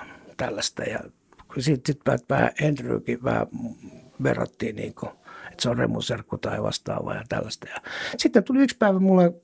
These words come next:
sanoa, että Santeri, voidaanko me tehdä susta dokumentti? Mä olin, no, minkälainen dokumentti? Että me seurataan sua päivä tai kaksi. Mä oon, okei. Mä,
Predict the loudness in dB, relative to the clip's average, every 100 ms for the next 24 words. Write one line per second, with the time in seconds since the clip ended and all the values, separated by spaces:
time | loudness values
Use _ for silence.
0 | -4 2 4 4 2 -2 -4 -20 -20 -20
1 | -20 -20 -4 2 4 6 6 6 6 2
2 | 2 2 0 -2 2 2 2 -4 -18 -18
3 | -18 -18 _ -20 -20 -20 -18 -18 -20 -20
4 | -20 -20 -20 -20 -20 -20 -20 -20 -4 4
5 | 4 6 6 4 2 _ _ _ _ _
6 | _ _ _ 6 6 6 2 0 -4 -6
7 | -8 -4 0 4 6 8 8 6 4 6
8 | 6 6 6 4 2 0 0 -2 -2 -4
9 | -6 -14 -16 -18 -20 -20 -2 0 4 2
10 | 4 0 0 -14 _ _ _ _ _ -4
11 | 0 0